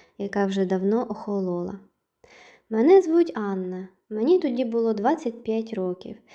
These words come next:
і я думала, що моє життя — це ідеальна картинка з Інстаграму. З Андрієм ми були разом чотири роки.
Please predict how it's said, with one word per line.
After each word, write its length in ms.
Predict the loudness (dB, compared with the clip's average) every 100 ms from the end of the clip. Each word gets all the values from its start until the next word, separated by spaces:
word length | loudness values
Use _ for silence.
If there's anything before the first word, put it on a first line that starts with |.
| -20 _
і 160 | -2 4
я 140 | 6
думала, 400 | 6 6 6 4
що 180 | -2 -4
моє 320 | -2 0 0
життя — 360 | 0 -2 2 0
це 180 | 0 -2
ідеальна 760 | -2 -4 0 2 4 4 4 0
картинка 640 | -4 -4 -2 -2 0 -2
з 80 | -2
Інстаграму. 840 | -4 -4 -8 -6 -6 -8 -8 -10 -4
З 120 | 0
Андрієм 560 | 2 6 8 8 6
ми 120 | 2 2
були 280 | 0 -2
разом 340 | 0 0 -2 -6
чотири 480 | -8 -6 -4 -2 -2
роки. 480 | -4 -6 -10 -14